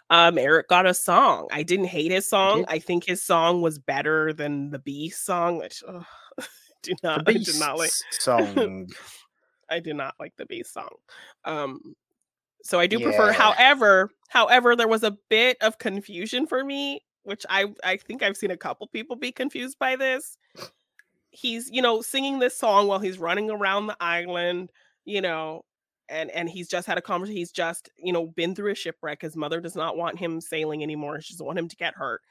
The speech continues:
Speaker 1: He's singing this song about, you know, trying to find Ariel. And I love how they incorporate her, like, you know, her singing in this song.
Speaker 2: Yeah.
Speaker 1: Um, and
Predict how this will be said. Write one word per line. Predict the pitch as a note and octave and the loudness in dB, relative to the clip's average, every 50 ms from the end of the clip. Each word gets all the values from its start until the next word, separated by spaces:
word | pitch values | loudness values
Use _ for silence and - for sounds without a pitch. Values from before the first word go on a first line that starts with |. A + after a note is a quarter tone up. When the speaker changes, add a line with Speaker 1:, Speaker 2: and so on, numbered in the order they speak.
| _ _ _ _ _ | _ _ _ _ _
Speaker 1:
He's | _ F#3 F3+ - | _ -10 -8 -6
singing | F#3+ F3 F3 F#3 F#3+ | -4 -2 -2 0 0
this | F#3+ F#3 - | -2 -4 -4
song | - F#3 D#3+ D#3+ D#3+ D#3+ | -2 -2 0 0 0 -2
about, | D#3+ D3+ D3+ C#3+ D3 C#3+ C3+ - _ _ _ _ | -4 -4 -4 -4 -4 -4 -6 -10 _ _ _ _
you | E3 E3+ | -8 -8
know, | D#3 D3 D#3 D3 - | -6 -6 -8 -10 -12
trying | - - D#3+ D3+ D#3+ D#3+ | -10 -8 -6 -4 -4 -4
to | D#3+ | -6
find | - - D3 D3+ C#3+ - - | -6 -6 -6 -6 -6 -6 -6
Ariel. | D#3+ D3+ D3+ D#3 D#3 D3+ D3+ D3 D3 C#3+ C#3 C#3+ - _ _ _ _ | -6 -4 -2 -2 -2 -2 -4 -4 -4 -4 -6 -8 -12 _ _ _ _
And | - | 0
I | F3 | 0
love | F3+ F3+ F#3+ G3 A#3 | 2 4 4 4 4
how | A3 F#3+ | 4 2
they | F#3+ F3+ | 2 2
incorporate | F3 E3+ - - F3+ F3 - _ E3+ E3+ E3 - | -2 -2 0 -2 -2 -2 -2 _ -2 -2 -2 -2
her, | E3+ - F3 D#3+ D#3+ D#3 D3 D3+ | -2 -2 -2 0 0 0 -2 -2
like, | D3 C#3+ C#3+ D3 - _ _ | -4 -4 -6 -6 -8 _ _
you | D#3+ D3+ | -10 -10
know, | C#3 A#2+ A#2 E3+ - | -10 -10 -12 -10 -8
her | E3+ D#3+ | -8 -8
singing | D#3 - - E3 D#3+ D#3 D3 D3+ C#3+ | -8 -6 -6 -6 -6 -4 -6 -8 -8
in | - - D3+ D3+ D3+ D3 D3 D3 | -6 -6 -6 -6 -6 -6 -8 -8
this | C#3+ C#3 C#3+ - | -10 -12 -12 -12
song. | - - D#3+ D3+ D3 C3+ C#3 D3+ E3 - _ | -10 -8 -8 -6 -6 -6 -6 -8 -12 -12 _
Speaker 2:
Yeah. | D3 D3 D3 C#3+ C3+ B2+ A#2 - _ _ _ _ _ _ _ | -2 0 0 2 0 0 -2 -6 _ _ _ _ _ _ _
Speaker 1:
Um, | - E3+ E3 D#3+ D3+ D3 D#3 D#3 E3 - _ _ _ _ _ _ _ _ _ | -2 0 0 0 0 -2 -4 -6 -6 -10 _ _ _ _ _ _ _ _ _
and | F#3 F#3 F#3 F3+ F3 F3 F3 F3 F3+ F3+ | 2 4 4 4 4 2 0 0 -2 -2